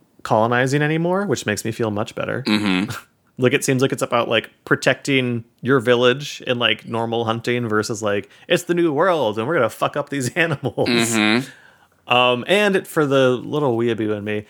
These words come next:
Speaker 1: it seems like it's, like, very, uh, Japan, like,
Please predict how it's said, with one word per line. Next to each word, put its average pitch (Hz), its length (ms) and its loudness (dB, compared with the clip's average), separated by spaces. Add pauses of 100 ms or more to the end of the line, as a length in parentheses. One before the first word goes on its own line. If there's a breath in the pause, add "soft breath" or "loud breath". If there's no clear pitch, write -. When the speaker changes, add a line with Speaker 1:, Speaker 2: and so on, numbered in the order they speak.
Speaker 1:
it 135 180 0
seems 147 240 0
like 139 100 0
it's, 110 220 -4
like, 123 160 2
very, 110 560 2
uh, 104 220 2
Japan, 104 800 -2 (160)
like, 113 240 -2